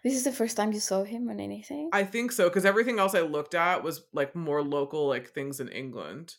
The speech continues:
Speaker 2: that we wouldn't have
Speaker 1: Yeah.
Speaker 2: seen. So
Speaker 1: Yeah.
Speaker 2: this was the first time I think America probably saw Stephen Graham,
Speaker 1: Oh,
Speaker 2: I would
Speaker 1: cool.
Speaker 2: say. So I was like, so when I saw him in this, this is how I always picture him.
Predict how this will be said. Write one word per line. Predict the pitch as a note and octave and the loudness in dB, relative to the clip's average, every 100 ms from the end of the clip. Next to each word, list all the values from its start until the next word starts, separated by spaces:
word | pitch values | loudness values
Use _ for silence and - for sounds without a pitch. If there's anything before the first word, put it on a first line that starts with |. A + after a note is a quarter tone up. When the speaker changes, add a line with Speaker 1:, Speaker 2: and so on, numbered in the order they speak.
| _ | _
Speaker 2:
that | D3+ C#3+ | 0 0
we | D3 | 0
wouldn't | E3+ G#3 F#3+ | 6 8 10
have | E3 | 8
Speaker 1:
Yeah. | |
Speaker 2:
seen. | C#3+ D3 A#2 G2+ D#3+ - - - - | 6 -2 -4 -6 -10 -18 -20 -14 0
So | F#3+ F3 | 4 6
Speaker 1:
Yeah. | F3 | 6
Speaker 2:
this | F3+ F3+ | 4 2
was | G3 | 0
the | F#3 | 0
first | F3+ F3 | 0 0
time | D#3+ | -2
I | D3+ | -2
think | D#3 | -2
America | C#3+ C3+ C3+ C3 A2+ | -2 0 2 0 -2
probably | B2 B2+ B2 A#2 | -4 -4 -4 -6
saw | - G2 - | -6 -6 -6
Stephen | - B2 B2+ C3 | -8 -10 -10 -12
Graham, | D#2+ D#2 - _ | -16 -16 -20 _
Speaker 1:
Oh, | B3 D#4 G#4 G4+ D4+ G3+ G3 G3+ G3+ - | -2 0 0 2 4 6 4 2 -6 -4
Speaker 2:
I | E4 | 2
would | E4 | 4
Speaker 1:
cool. | F#3+ | 4
Speaker 2:
say. | B2+ A2 | 0 2
So | F3+ | 4
I | |
was | F3 E3+ | 4 4
like, | D#3 C#3+ | 2 4
so | G3 F3 | 4 4
when | E3+ F#3 | 6 6
I | F3 | 6
saw | F#3 F3 F#3 | 6 6 6
him | E3+ D3 | 4 0
in | E3+ E3+ | 0 2
this, | C#3+ D3 - - - - | 2 0 -4 -18 -10 -4
this | F#3 | -2
is | G3+ | 0
how | F#3+ E3+ E3+ | 4 6 6
I | |
always | - D#3 D#3 D3+ | 4 4 4 2
picture | - E3+ E3 F3+ E3+ | -2 -6 -4 -4 -2
him. | E3+ F3 F3+ F#3+ | -2 -2 -4 -8